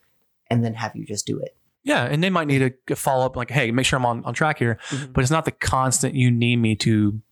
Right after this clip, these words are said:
Speaker 2: hold your hand."
Speaker 1: Yeah, exactly.
Speaker 2: Yeah.
Speaker 1: Otherwise, uh, you're not helping anyone. You're just making money, which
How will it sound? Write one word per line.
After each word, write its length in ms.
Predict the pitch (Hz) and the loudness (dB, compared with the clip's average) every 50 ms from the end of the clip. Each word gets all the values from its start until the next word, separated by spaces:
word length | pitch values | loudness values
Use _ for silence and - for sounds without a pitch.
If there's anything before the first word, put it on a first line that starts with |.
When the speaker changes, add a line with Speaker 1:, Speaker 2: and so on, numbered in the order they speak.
| _ _ _ _ - | _ _ _ _ -4
Speaker 2:
hold 220 | - 139 131 120 | 0 0 2 2
your 120 | 113 110 | 2 2
hand." 320 | 110 139 185 135 107 131 - | 2 2 2 0 -2 -4 -4
Speaker 1:
Yeah, 220 | - 156 139 - - | -2 -2 0 0 -2
exactly. 500 | 127 196 214 - - - - - - _ _ _ _ | -4 -4 -6 -6 -6 -8 -10 -12 -14 _ _ _ _
Speaker 2:
Yeah. 140 | - 123 131 | 0 0 2
Speaker 1:
Otherwise, 400 | 139 147 147 143 139 139 131 131 | 2 0 0 0 0 -2 -2 0
uh, 200 | 131 123 120 123 123 | 0 0 0 0 -2
you're 100 | 123 135 | -2 -2
not 120 | 139 - | 0 0
helping 260 | 151 156 143 - 151 | 0 0 0 0 0
anyone. 360 | 190 208 170 135 120 113 113 113 | 0 2 2 2 0 0 -2 -4
You're 80 | 113 110 | -6 -8
just 180 | 120 120 - - 104 110 | -10 -10 -12 -14 -10 -8
making 300 | 113 117 - - 113 117 | -6 -6 -6 -6 -4 -4
money, 220 | 123 117 110 104 | -2 -2 -4 -4
which 340 | - 107 - - - - | -6 -6 -6 -6 -8 -8